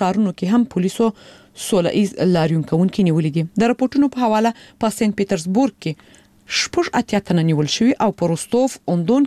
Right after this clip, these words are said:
کې یولس کسان پولیسو نیولي دي. په نورو ښارونو لکه اکاترینبورګ او ولادیواستوک کې هم خلکو د مسکو له لاریون کوونکو سره د همغږۍ د څرګندولو لپاره وړې وړې غونډې کړې دي. په مسکو کې لاریون کوونکو پرون دا نارې وهلې چې جمهور رئیس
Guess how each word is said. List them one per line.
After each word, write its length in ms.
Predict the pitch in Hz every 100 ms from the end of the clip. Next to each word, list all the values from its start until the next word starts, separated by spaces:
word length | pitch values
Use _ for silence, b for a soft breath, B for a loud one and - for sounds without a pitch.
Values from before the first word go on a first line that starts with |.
| -
کې 480 | 269 - - - 226
یولس 360 | 277 302 214 -
کسان 320 | 175 180 170 -
پولیسو 320 | 156 - 156
نیولي 240 | 147 151 147
دي. 40 | 160 -
په 100 | 277
نورو 180 | 302 294 285 B B -
ښارونو 320 | 247 214 254 226
لکه 240 | 202 226 220 -
اکاترینبورګ 720 | 196 - 160 151 196 262 - -
او 60 | 170 147
ولادیواستوک 680 | 165 151 143 139 - 311 -
کې 80 | 185
هم 140 | 185 -
خلکو 260 | 269 254 247 B B B - 170 202
د 120 | 190 - 220
مسکو 320 | 220 - 330 339 294
له 80 | 202
لاریون 240 | 180 175 -
کوونکو 320 | 202 262 226 -
سره 180 | 214 208
د 100 | 214 160
همغږۍ 400 | 151 151 185 233
د 80 | 202
څرګندولو 540 | 156 139 156 165 233 165
لپاره 260 | - 180 226
وړې 540 | - - - 175 165 160
وړې 180 | 160 160
غونډې 220 | 165 139 -
کړې 160 | 147 143
دي. 80 | 165 - B B B
په 120 | 269
مسکو 240 | 262 - 254
کې 180 | 269 233
لاریون 220 | 220 214 226
کوونکو 300 | 233 240 233
پرون 200 | 208 233 226
دا 40 | 247
نارې 260 | 208 175 180
وهلې 280 | 180 226 202
چې 180 | - 196 220
جمهور 320 | 220 285 277
رئیس 180 | 240